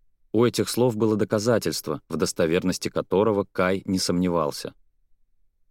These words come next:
В городской церкви на протяжении уже двух веков велись записи всех необычных смертей. Возможно, выбор места странный,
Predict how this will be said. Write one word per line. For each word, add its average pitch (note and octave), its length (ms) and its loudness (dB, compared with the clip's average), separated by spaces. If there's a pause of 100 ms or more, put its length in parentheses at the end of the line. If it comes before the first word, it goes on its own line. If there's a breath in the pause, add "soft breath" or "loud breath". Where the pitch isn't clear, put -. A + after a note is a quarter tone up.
(340)
В - 100 -6
городской G#2 480 4
церкви B2 380 2
на G#2+ 120 4
протяжении A2+ 680 2
уже G#2 240 2
двух G#2+ 360 0
веков A#2+ 500 2
велись G2 380 2
записи G2+ 460 2
всех - 380 0
необычных F2+ 560 0
смертей. - 560 -2 (560)
Возможно, C3+ 800 2
выбор A#2 380 2
места C3 380 2
странный, B2 600 0